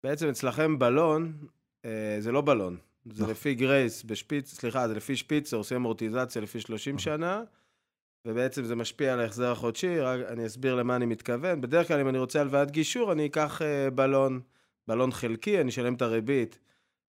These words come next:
Speaker 1: אה, על הבלון, הריבית החודשית, ואני אחזיר את כל הקרן בסוף. בטריה זה עובד שונה. בונים את זה כאילו זאת הלוואה רגילה לשלושים שנה, משלמים קרן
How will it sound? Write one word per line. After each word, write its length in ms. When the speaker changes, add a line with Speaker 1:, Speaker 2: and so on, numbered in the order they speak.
Speaker 1:
אה, 240
על 80
הבלון, 1000
הריבית 320
החודשית, 580
ואני 220
אחזיר 240
את 80
כל 200
הקרן 380
בסוף. 380
בטריה 540
זה 80
עובד 260
שונה. 380
בונים 520
את 80
זה 100
כאילו 260
זאת 220
הלוואה 340
רגילה 400
לשלושים 580
שנה, 540
משלמים 460
קרן 420